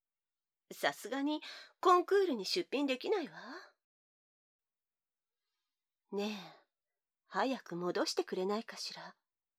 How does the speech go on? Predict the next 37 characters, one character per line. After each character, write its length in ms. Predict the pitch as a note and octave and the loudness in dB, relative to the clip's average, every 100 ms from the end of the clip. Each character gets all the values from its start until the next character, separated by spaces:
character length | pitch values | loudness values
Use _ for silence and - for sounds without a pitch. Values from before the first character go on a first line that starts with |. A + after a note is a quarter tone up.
| _ | _
勃 240 | - F#3+ E3 - | 2 2 2 -6
起 120 | G3 | -6
し 160 | - | -6
た 120 | - G3 | -10 -6
ペ 160 | G#3 | -2
ニ 100 | A3 | -2
ス 240 | G#3 - D#3+ | -4 -10 -12
を。 180 | E3 - _ _ _ _ _ _ _ _ _ _ _ _ | -16 -20 _ _ _ _ _ _ _ _ _ _ _ _
あ、 120 | A#3+ - - - - - - - - _ _ _ | -16 -16 -18 -14 -12 -12 -16 -20 -20 _ _ _
そ 580 | - - C4+ E4 G4+ F4+ | 0 8 10 10 6 2
う 20 | |
だ。 280 | F4 C#4+ - _ _ _ _ _ _ _ _ | -2 -4 -4 _ _ _ _ _ _ _ _
確 300 | - C#4 - | 4 4 4
か 140 | - B3+ | -2 0
男 180 | F#3 C4+ | 0 0
性 280 | - D4+ | -4 -6
は、 220 | C#4 C4 - - - _ _ | -6 -8 -10 -18 -20 _ _
一 260 | A3+ - D4 | -4 0 4
度 100 | F4+ | 4
射 200 | - E4 | 4 2
精 240 | F4+ F#4+ | 4 4
す 100 | - | 4
れ 100 | G#4+ | 4
ば 120 | G4+ | 4
萎 240 | G#3 E3+ C4+ | 4 4 6
え 40 | |
る 120 | B4 | 4
っ 20 | - | 4
て 120 | G#3+ | -4
聞 160 | - | -8
い 60 | G#3 | -8
た 100 | B3 | -8
わ。 400 | G3 G#3 E4+ - _ _ _ _ _ _ _ _ _ A#3+ | -8 -10 -10 -12 _ _ _ _ _ _ _ _ _ 2
だ 160 | C#4+ | 4
っ 80 | D4+ _ | 4 _
た 140 | A#3+ | -8
ら、 200 | A3+ G#3+ | -4 -4